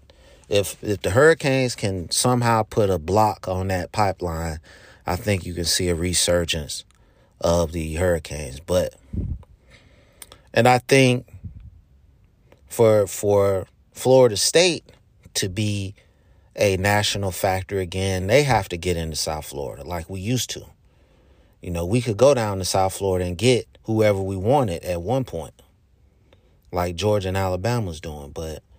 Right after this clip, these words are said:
um, I really don't buy into the preseason hype.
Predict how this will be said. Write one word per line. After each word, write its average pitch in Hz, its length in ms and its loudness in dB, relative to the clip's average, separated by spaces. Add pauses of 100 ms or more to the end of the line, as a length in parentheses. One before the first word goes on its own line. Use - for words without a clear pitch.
(680)
um, 87 600 -4 (2500)
I - 100 2
really 131 240 8
don't 123 200 4
buy 117 260 4
into 107 180 -4
the 98 80 -2
preseason 92 580 -6
hype. 78 260 -10